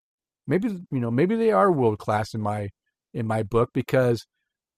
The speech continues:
i-, it's, it's one of those breweries that I, doesn't matter what it is. If I see the, the beer, I just grab it and know I'm, I'm gonna be happy and,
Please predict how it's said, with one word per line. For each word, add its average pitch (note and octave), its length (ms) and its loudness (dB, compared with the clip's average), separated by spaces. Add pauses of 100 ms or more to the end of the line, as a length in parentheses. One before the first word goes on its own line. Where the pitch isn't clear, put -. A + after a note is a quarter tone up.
(100)
i-, A#2+ 200 -4
it's, - 240 -6
it's C3+ 160 -6
one C#3+ 120 2
of D#3 40 4
those E3 140 4
breweries C3 640 2 (540)
that B2+ 240 2 (280)
I, D3+ 100 -8 (120)
doesn't D#3+ 260 0
matter C#3+ 300 4
what C#3+ 160 2
it C#3 120 2
is. C#3+ 360 2
If C#3 140 -8
I B2 80 -2
see D#3 320 0
the, D3 260 2 (340)
the C3+ 120 -2
beer, E3 240 4
I B2 100 4
just B2+ 320 -4
grab C#3 320 4
it A#2+ 160 -4
and B2+ 140 -4
know C#3 180 0
I'm, C3 140 -2 (120)
I'm B2+ 280 -6
gonna C3+ 160 -4
be B2 240 -2
happy G#2+ 420 -2
and, A#2 220 -8